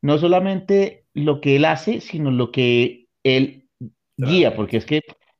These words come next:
Speaker 1: creo que le falta un líder en la, en esa defensa, nadie habla,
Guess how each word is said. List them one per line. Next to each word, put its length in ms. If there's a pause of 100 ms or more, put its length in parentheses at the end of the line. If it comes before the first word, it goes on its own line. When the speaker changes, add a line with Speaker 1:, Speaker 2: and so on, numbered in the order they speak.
Speaker 1:
creo 200
que 60
le 100
falta 240
un 140
líder 300
en 100
la, 160
en 160
esa 140
defensa, 360
nadie 380
habla, 580